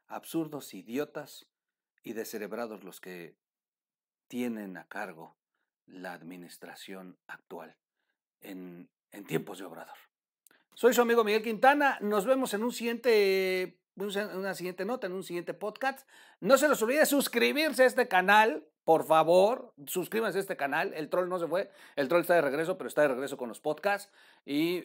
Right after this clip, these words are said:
en primero de diciembre arrancamos con el nuevo programa. Prepárense, tenemos un programa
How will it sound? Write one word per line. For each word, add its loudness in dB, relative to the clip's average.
en -2
primero -2
de 0
diciembre -2
arrancamos -6
con -6
el -4
nuevo -4
programa. -4
Prepárense, -2
tenemos -10
un -10
programa -4